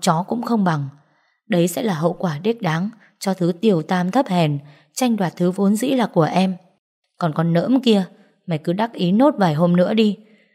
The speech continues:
để rồi về sau không còn nước mắt mà để khóc đâu."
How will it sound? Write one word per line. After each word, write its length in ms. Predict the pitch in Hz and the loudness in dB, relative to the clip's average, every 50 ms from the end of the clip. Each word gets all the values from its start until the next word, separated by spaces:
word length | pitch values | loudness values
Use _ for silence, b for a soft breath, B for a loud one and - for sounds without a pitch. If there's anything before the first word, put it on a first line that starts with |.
| b | b
để 160 | b 180 165 | b -4 -2
rồi 180 | 147 165 165 151 | -2 -2 -2 -2
về 220 | 139 156 151 147 | -2 -2 -2 -2
sau 340 | 139 - - 175 175 175 170 170 - _ _ _ - | -2 -2 -2 -2 0 -2 -2 -6 -12 _ _ _ -6
không 180 | - 185 165 | -4 -4 -2
còn 200 | 151 156 147 151 | -2 -2 -2 0
nước 180 | 160 214 233 226 | 0 0 0 2
mắt 220 | 214 220 254 285 - - - _ _ _ | 2 2 2 0 -2 -6 -20 _ _ _
mà 120 | - 160 151 | -6 -4 0
để 180 | 156 160 143 | 0 0 0
khóc 320 | 147 - - 208 - - - | -2 -4 -6 -8 -6 -2 0
đâu." 260 | 180 165 160 156 151 | 2 2 2 2 -2